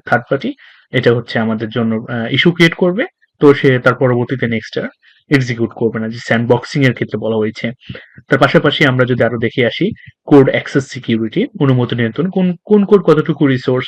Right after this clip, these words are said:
ফাইল, হার্ডওয়্যার ব্যবহার করতে পারবে তা সি শার্পের মাধ্যমে নিয়ন্ত্রণ করা যায়, যেটা আমরা একটু আগে আলোচনা করে ফেলেছি।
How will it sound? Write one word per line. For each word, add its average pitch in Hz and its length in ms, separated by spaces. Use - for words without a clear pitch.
ফাইল, 113 240
হার্ডওয়্যার 117 340
ব্যবহার 117 340
করতে 147 240
পারবে 160 340
তা 139 80
সি 143 120
শার্পের 135 280
মাধ্যমে 123 240
নিয়ন্ত্রণ 113 260
করা 110 200
যায়, 123 160
যেটা 127 220
আমরা 120 160
একটু 117 220
আগে 117 180
আলোচনা 110 280
করে 110 180
ফেলেছি। 113 360